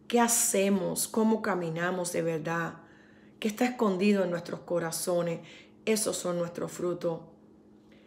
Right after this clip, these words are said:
Mas la que cayó en buena tierra, estos son los que con corazón bueno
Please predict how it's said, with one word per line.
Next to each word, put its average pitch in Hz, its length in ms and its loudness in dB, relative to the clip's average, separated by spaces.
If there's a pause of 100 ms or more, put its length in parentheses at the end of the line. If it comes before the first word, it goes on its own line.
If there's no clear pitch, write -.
(220)
Mas 220 720 10 (100)
la 208 280 6
que 202 140 4
cayó 202 380 8
en 233 180 8
buena 233 380 6
tierra, 180 580 2
estos 208 400 2
son 220 240 6
los 214 140 4
que - 680 0
con 196 220 4
corazón 196 720 6
bueno 233 380 8